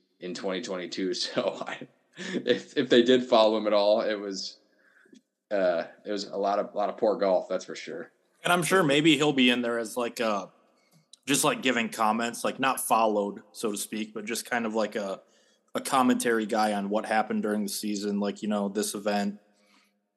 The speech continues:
Speaker 2: just kind of giving some, some additional context to some
Speaker 1: Yeah.
Speaker 2: of the situations.
Speaker 1: Yeah. So I'm really looking forward to it.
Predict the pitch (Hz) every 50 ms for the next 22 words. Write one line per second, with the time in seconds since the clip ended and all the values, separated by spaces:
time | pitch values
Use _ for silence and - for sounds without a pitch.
0 | _ _ - - 117 104 - - 120 110 110 107 101 113 110 104 107 107 107 104
1 | - - 110 98 95 92 90 90 - _ _ - - 120 113 104 101 - 110 104
2 | - - 110 110 101 95 95 92 87 85 - _ _ - - 107 104 107 104 101
3 | - 104 - - - - - - - - 202 190 - - - - - _ _ _
4 | _ _ _ _ _ _ _ _ _ _ - - 92 123 117 113 104 101 - -
5 | 113 104 - 104 98 98 95 - - 101 98 101 - - _ _ _ _ _ _
6 | _ _ _ _ _ _ _ _ - 92 90 85 80 78 80 - _ _ _ _
7 | _ _ _ _ _ _ _ _ _ _ _ _ _ _ _ _ _ - - 110
8 | 104 104 120 135 139 135 127 127 131 123 117 117 117 - 113 101 - - 107 104
9 | 104 98 98 - 117 110 110 107 - -